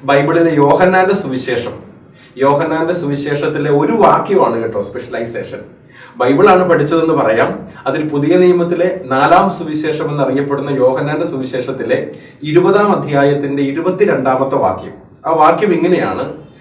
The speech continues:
അവൻ അവരുടെ മേൽ ശ്വാസം ഊതിക്കൊണ്ട് പറഞ്ഞു, നിങ്ങൾ പരിശുദ്ധാത്മാവിനെ സ്വീകരിക്കുവിൻ. ജോഹന്നൈൻ ന്യൂമറ്റോളജി, യോഹന്നാന്റെ പരിശുദ്ധാത്മ ദർശനത്തെക്കുറിച്ചാണ്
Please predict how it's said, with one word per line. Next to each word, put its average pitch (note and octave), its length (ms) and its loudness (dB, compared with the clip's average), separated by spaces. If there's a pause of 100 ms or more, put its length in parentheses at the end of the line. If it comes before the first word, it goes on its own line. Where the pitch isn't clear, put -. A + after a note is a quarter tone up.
(160)
അവൻ E3 260 2
അവരുടെ D3+ 360 0
മേൽ D#3 160 0
ശ്വാസം F3 840 -2
ഊതിക്കൊണ്ട് D3+ 500 -4
പറഞ്ഞു, B2 400 -4 (460)
നിങ്ങൾ C#3+ 300 0
പരിശുദ്ധാത്മാവിനെ E3 1000 2
സ്വീകരിക്കുവിൻ. A#2 640 -6 (800)
ജോഹന്നൈൻ F#3+ 880 0
ന്യൂമറ്റോളജി, F3+ 760 2 (520)
യോഹന്നാന്റെ C#3+ 760 -2 (100)
പരിശുദ്ധാത്മ E3 720 -2
ദർശനത്തെക്കുറിച്ചാണ് C#3+ 1120 -4